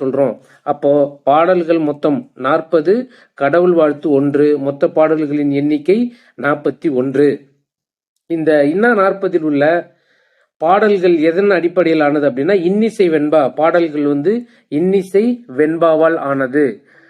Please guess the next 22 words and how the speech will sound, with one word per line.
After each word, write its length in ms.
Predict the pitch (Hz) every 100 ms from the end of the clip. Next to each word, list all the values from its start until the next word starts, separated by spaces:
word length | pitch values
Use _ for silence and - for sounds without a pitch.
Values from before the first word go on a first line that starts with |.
| _ _
இங்க 280 | - 196 196
வரக்கூடிய 500 | 185 196 226 208 185
கடவுள் 360 | 185 208 240 220
வாழ்த்து 300 | 190 180 -
பாடல்ல 460 | 170 170 170 160
வந்து 440 | 151 147 160 160 156
யார் 260 | 160 185
யாரை 200 | 190 175
பத்தி 220 | 160 135
பாடியிருக்காங்க 560 | 147 156 156 143 143 139
அப்படின்னா 580 | 123 139 147 135 165 185 - -
நாலு 340 | - 156 196 208
பேரை 220 | 196 196
பத்தி 200 | 170 165
பாடியிருப்பாங்க. 640 | 156 147 147 139 127 127 - _ -
மத்த 180 | 139 139
பாடல்கள்லாம் 680 | 143 170 180 180 175 190 170
ஒரு 160 | 165 170
பே-, 180 | 175 160
ஒருத்தர் 260 | 156 156 170
மட்டும்தான் 360 | 160 165 170
பாடியிருப்பாங்க. 640 | 151 147 143 139 131 170 226